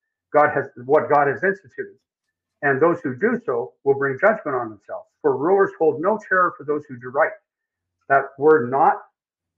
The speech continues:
underneath it is, "but for those who do wrong." So what happens, though, when it says, For rulers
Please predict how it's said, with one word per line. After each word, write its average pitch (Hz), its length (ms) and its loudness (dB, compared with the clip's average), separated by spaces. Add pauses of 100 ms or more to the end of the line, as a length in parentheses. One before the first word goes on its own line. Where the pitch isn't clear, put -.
(300)
underneath 156 460 0
it 147 80 2
is, 135 180 2
"but 156 220 0
for 151 100 2
those 147 280 4
who 147 80 -4
do 135 140 -6
wrong." 127 340 -4 (1900)
So 147 440 0
what 190 160 2
happens, 190 420 0
though, 143 180 4
when 143 180 0
it 139 120 -2
says, 143 320 0 (160)
For 143 180 4
rulers 170 380 0